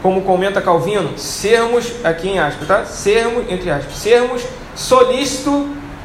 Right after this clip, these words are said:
em sermos reconciliados com Deus e em obter o perdão de nossos pecados. O melhor remédio,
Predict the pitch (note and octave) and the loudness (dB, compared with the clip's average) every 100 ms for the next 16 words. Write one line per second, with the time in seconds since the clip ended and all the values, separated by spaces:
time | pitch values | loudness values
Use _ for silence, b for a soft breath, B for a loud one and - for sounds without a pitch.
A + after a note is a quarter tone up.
0 | - - - - A3 G3+ - A3+ A3+ A3+ | -16 -16 -10 -2 0 0 -2 2 2 0
1 | A3+ - - F#3+ C4+ - C4 B3 - B3 | -6 -8 -2 4 4 4 0 0 -4 0
2 | G3+ F#3+ G#3 G3+ - - A3 F3 G3+ F#3+ | 4 6 6 2 -6 -4 -2 2 2 2
3 | C#3 - - - - F3 F#3+ A#3 A#3+ A3+ | 0 -6 -12 -14 -10 2 2 6 4 2
4 | - - G#3 B3 B3+ - - - G#3 G3+ | -6 -2 4 4 4 -4 -8 -8 -6 -2
5 | G3+ E3+ D#3+ F#3 G3+ G#3 - - - F3 | -2 -2 2 2 2 -2 -10 -8 -2 0
6 | D#3+ E3 - - F#3 F3+ D3+ C3+ C3+ - | 2 0 -2 -4 -4 0 0 0 -6 -14
7 | - - - - - - - - - B | -14 -14 -14 -14 -14 -14 -14 -14 -14 B
8 | B B E3+ F#3+ F#3 F3 C4 C4 B3 G3 | B B -4 2 2 4 4 4 2 2
9 | E3+ D3 | 2 0